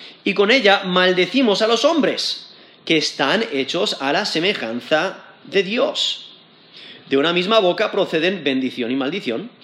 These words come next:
Hermanos míos, esto no debe ser así. ¿Acaso alguna fuente hecha por una misma abertura, agua dulce y amarga? Hermanos míos, ¿puede acaso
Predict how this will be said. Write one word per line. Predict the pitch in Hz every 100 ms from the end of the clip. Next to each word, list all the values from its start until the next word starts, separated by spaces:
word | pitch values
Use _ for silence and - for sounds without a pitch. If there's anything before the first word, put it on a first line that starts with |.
| - _ - _ _ -
Hermanos | 175 175 170 147
míos, | 160 214 131 - - - - - - -
esto | 254 277 269 - 143 143 185 - - -
no | 147 143 165 233
debe | 160 143 247
ser | - 143 143 -
así. | 220 247 311 330 151 - - - - - - - _ _ _ _ _ _ -
¿Acaso | 156 147 156 233
alguna | 269 277
fuente | 185 190 220 214 175
hecha | - 202
por | 175
una | 156 196
misma | 180 170 202
abertura, | 180 127 - 156 220 - - - _ _ _ _ -
agua | 123 147 165 - 127
dulce | 131 - 180 - - -
y | 151 -
amarga? | 190 208 214 233 285 - - - - - - _ _ _ _ _ - - -
Hermanos | 240 196 151
míos, | 127 127 139
¿puede | - 143 190
acaso | 208 165 160 214 240